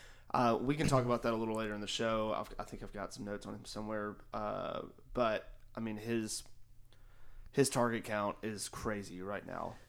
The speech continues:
Uh, Michael Gallup's is. And it's like, it, his completion to target ratio is not real great 'cause I think Dak's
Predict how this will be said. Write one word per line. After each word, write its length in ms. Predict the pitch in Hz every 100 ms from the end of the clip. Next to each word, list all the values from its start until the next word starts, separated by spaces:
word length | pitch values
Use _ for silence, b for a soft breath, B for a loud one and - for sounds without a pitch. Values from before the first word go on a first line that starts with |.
| -
Uh, 160 | - 104
Michael 300 | 110 107 98
Gallup's 440 | 95 92 85 -
is. 360 | 87 85 - - -
And 180 | 104 101
it's 180 | 101 -
like, 160 | 101
it, 100 | 101 - - b b b b - - -
his 260 | - 139 135
completion 520 | 135 123 180 196 175
to 60 | 135
target 300 | 139 151 143
ratio 320 | 151 143 139
is 100 | 120
not 200 | 131 -
real 420 | 92 104 107 139
great 300 | 139 147 151
'cause 120 | 123
I 80 | 117
think 260 | 104 117 85
Dak's 420 | 110 110 - -